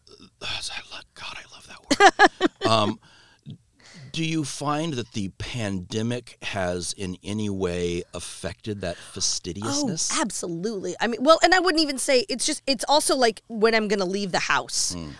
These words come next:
Speaker 2: or encounter another person
Speaker 1: Mm-hmm.
Speaker 2: that will, you know, because there were days th-, over the last <laughs> couple of years where
Speaker 1: Sure.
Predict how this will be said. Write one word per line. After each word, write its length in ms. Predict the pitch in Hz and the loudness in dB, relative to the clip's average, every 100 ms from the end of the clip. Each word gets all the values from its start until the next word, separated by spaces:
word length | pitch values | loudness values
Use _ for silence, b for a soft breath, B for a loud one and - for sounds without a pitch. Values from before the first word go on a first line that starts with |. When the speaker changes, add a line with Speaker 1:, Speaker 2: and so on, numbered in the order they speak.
| - | 0
Speaker 2:
or 220 | 220 208 | 6 6
encounter 600 | 202 226 - 220 220 220 202 | 6 2 2 2 2 2 0
another 280 | 180 165 | 0 -4
person 480 | 160 - 180 - - - | -6 -6 -6 -6 -8 -10
Speaker 1:
Mm-hmm. 260 | 156 165 165 B B - | -10 -8 -10 B B 2
Speaker 2:
that 280 | 220 220 214 | 4 4 2
will, 360 | 220 202 196 - | 2 4 2 0
you 160 | 226 | 0
know, 160 | 196 175 | 2 0
because 260 | 214 254 | 0 0
there 140 | 226 233 | 4 4
were 140 | 220 | 4
days 680 | 220 247 262 208 208 - - 202 156 _ - | 4 4 4 2 -2 -8 -12 -14 -16 _ -14
th-, 280 | 190 151 - - - | -12 -6 -6 -4 2
over 220 | 220 196 | 2 4
the 40 | 208 | 6
last 260 | 196 226 | 6 4
<laughs> 100 | - | 2
couple 260 | - 233 370 | -2 4 4
of 140 | 208 | 4
years 460 | 247 294 240 220 226 | 2 4 2 2 0
where 300 | 220 208 185 | 2 2 0
Speaker 1:
Sure. 200 | - - | -6 -14